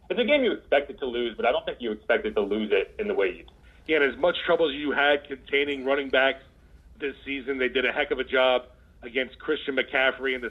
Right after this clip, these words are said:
Speaker 2: second job, the second time they got to see him as he went from Carolina, obviously, to San Fran. Uh, and just really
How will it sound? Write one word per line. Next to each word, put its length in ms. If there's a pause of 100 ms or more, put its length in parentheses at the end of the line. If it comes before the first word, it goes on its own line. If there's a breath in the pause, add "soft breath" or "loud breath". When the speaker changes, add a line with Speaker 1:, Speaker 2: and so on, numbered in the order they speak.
Speaker 2:
second 300
job, 360
the 160
second 220
time 300 (340 soft breath)
they 160
got 180
to 160
see 200
him 180
as 160
he 80
went 220
from 140
Carolina, 600
obviously, 640 (320 soft breath)
to 100 (120)
San 240
Fran. 500 (560 soft breath)
Uh, 320
and 180
just 240
really 460